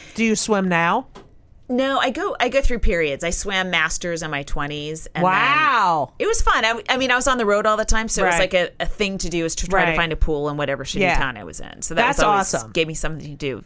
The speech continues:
Speaker 1: That's
Speaker 2: that
Speaker 1: what I
Speaker 2: week.
Speaker 1: did when I was running. I
Speaker 2: Yeah.
Speaker 1: would find a, you know, other people who run. And,
Speaker 2: Yeah.
Speaker 1: yeah.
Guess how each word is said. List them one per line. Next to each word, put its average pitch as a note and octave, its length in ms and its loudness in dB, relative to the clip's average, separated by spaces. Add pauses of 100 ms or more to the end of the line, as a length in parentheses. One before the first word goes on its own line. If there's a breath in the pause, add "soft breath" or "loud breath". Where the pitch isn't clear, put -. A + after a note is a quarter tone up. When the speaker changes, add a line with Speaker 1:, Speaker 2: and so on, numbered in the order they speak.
Speaker 1:
That's B3 260 2
Speaker 2:
that - 20 2
Speaker 1:
what C4+ 100 4
I A3+ 100 2
Speaker 2:
week. G3+ 80 -2
Speaker 1:
did A3 160 4
when G3 100 2
I F3+ 100 2
was E3 160 -2
running. D3+ 480 -2
I E3 120 0
Speaker 2:
Yeah. E3 200 2
Speaker 1:
would - 80 -8
find D#3+ 380 -4
a, C#3+ 280 0
you D#3 120 -8
know, C3+ 120 -6
other D3 160 -4
people C#3+ 300 -8
who C#3+ 120 -8
run. F3 420 -2
And, F#3+ 100 2
Speaker 2:
Yeah. D#3 220 2
Speaker 1:
yeah. B2 220 -8